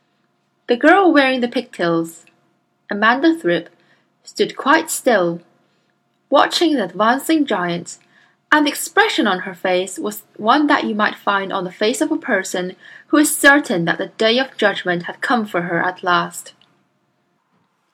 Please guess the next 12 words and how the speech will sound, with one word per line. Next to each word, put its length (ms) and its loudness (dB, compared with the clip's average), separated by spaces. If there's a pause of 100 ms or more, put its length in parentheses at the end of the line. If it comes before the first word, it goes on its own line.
(760)
Miss 280 0
Trunchbull 540 -2
had 140 -6
now 260 2
reached 280 -6
the 80 -6
victim 580 -6 (320)
and 140 -8
stood 420 -8
towering 560 0
over 300 -4
her. 320 -6